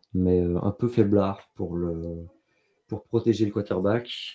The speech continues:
et je pense que c'est ce qui lui a coûté sa place. Moi, c'est pour cette raison-là que je voulais pas qu'on le garde, parce que je savais que garder McGlinchey, ça allait nous coûter dix-sept, dix-huit millions, c'est ce qu'il a eu aux Broncos. Et, euh, et donc, non, notre, euh, front se-, notre, euh,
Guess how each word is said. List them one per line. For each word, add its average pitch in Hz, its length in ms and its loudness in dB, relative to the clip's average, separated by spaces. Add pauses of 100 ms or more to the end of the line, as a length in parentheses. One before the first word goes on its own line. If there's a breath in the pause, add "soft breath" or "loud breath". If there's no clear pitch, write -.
(160)
et 90 100 -2
je - 180 -6
pense 101 220 0
que 87 340 -2
c'est - 180 -10
ce - 100 -18
qui - 140 -2
lui 92 80 4
a 92 40 4
coûté - 220 -6
sa 98 100 -4
place. - 280 0
Moi, 117 160 6
c'est - 140 -6
pour 98 100 -12
cette 113 180 4
raison-là 104 400 4
que 101 140 -4
je 90 100 -4
voulais 92 160 0
pas 107 160 2
qu'on 101 140 0
le 95 80 4
garde, 95 360 2 (440)
parce - 120 -12
que - 80 -16
je - 80 -12
savais 101 260 2
que 90 280 -2
garder 98 380 2
McGlinchey, 95 540 0
ça 90 140 -2
allait 87 80 4
nous 87 100 0
coûter 90 500 2 (460)
dix-sept, 98 380 4
dix-huit 98 300 2
millions, 101 320 6
c'est 101 120 -2
ce - 80 -10
qu'il - 140 -2
a 92 40 6
eu 95 120 6
aux 98 80 8
Broncos. 92 720 0 (1120 soft breath)
Et, 87 200 4
euh, 85 600 0
et 90 60 -2
donc, 98 260 0
non, 101 260 4
notre, 95 360 0
euh, 95 280 6
front 101 200 0
se-, 98 200 -4
notre, 101 280 2
euh, 92 300 2